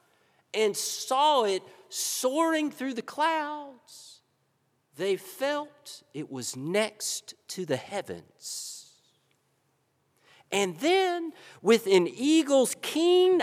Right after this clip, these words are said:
eyesight, said to be able to look directly into the sun, it was like humanity peering into the divine. And watching an eagle soar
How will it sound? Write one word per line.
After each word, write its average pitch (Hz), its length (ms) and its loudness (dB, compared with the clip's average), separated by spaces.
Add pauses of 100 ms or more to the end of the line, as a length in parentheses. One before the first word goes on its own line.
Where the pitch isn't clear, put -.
(100)
eyesight, 226 880 2 (180)
said 294 520 4
to 214 100 -2
be 202 220 0
able 196 400 4 (180)
to - 140 0
look 196 320 6
directly 262 680 6
into 208 480 4
the 135 140 -2
sun, 254 840 -4 (1300)
it 143 120 -8
was 135 240 -4
like 147 300 2
humanity 214 1040 -4 (1080)
peering 202 840 -2
into 165 800 -8 (840)
the 120 100 -6
divine. 95 460 -2 (2500)
And 143 200 -10
watching 208 520 0
an 127 100 -4
eagle 135 400 -4
soar 151 800 -2